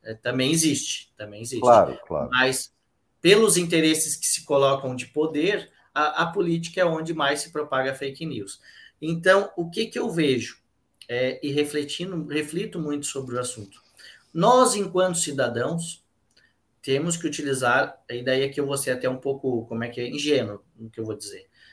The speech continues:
Speaker 1: Temos que utilizar a plataforma a nosso favor. Eu sempre digo nas palestras que eu faço, use o WhatsApp a seu favor,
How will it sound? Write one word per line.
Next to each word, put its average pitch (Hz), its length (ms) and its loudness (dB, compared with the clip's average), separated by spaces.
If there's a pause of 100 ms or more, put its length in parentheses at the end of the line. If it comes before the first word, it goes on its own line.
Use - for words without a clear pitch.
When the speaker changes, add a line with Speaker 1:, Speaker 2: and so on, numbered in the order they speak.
(340)
Speaker 1:
Temos 147 340 2
que - 80 -4
utilizar 127 920 0
a 131 100 0
plataforma 127 1200 -2
a 127 100 -2
nosso 120 320 -4
favor. 151 280 2
Eu 120 80 0
sempre 135 280 -6
digo 147 200 -2
nas 123 140 -4
palestras 127 300 -2
que 127 60 -4
eu 127 100 -6
faço, 113 280 -2 (360)
use 165 320 0
o 175 80 0
WhatsApp 143 560 4
a 165 60 0
seu 165 220 0
favor, 156 480 2